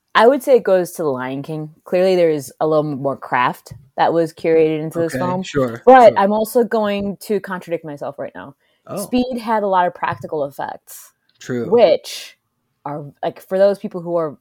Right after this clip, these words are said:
Speaker 1: familiar with the filmmaking process, like, I'm a sucker for a good practical effect.
Speaker 2: Mm-hmm.
Speaker 1: Um,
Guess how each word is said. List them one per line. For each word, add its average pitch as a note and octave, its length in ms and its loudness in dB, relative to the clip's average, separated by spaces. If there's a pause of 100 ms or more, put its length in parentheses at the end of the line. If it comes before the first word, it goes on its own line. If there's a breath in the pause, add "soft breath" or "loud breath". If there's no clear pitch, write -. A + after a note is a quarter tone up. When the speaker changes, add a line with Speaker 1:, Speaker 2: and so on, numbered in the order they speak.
Speaker 1:
familiar E3 300 -8
with D3+ 120 -8
the D3+ 60 -12
filmmaking D3+ 460 -10
process, C3 560 -8
like, C3+ 240 -10
I'm D#3+ 240 -2
a D3 60 -8
sucker C#3+ 560 -8
for C#3+ 240 -4
a C#3 60 -8
good C#3 180 -8
practical A#2+ 440 -10
effect. - 500 -12
Speaker 2:
Mm-hmm. C#3 360 -10
Speaker 1:
Um, C#3+ 640 2